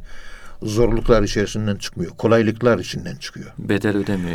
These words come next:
Speaker 2: yani kimse.
Speaker 1: Toplum, hayır, toplum içindeki sosyal eğitimden geçmiyor. İnternet başında sanal eğitimden geçiyor. Hayatı,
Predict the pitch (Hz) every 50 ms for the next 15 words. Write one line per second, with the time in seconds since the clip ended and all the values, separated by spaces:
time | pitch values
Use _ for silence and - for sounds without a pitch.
0 | 82 92 92 92 - - - 117 - 127 - 131 131 131 117 110 101 - - -
1 | 101 107 - - - 127 120 - 139 135 127 - - 127 113 110 117 - 131 -
2 | - - 113 - - 131 117 110 110 110 104 107 120 117 113 113 110 110 110 120
3 | - - - 185 170 - - - - - 123 131 - 131 127 131 139 139 139 131
4 | 113 104 - - 117 123 143 160 175 - - - - - - - - 113 123 135
5 | 156 156 139 123 120 117 117 135 131 131 127 120 104 95 95 - - - - 80
6 | - - - - - - - - - - - - - - - - - - - -
7 | - - 120 127 123 117 113 113 - 175 165 - -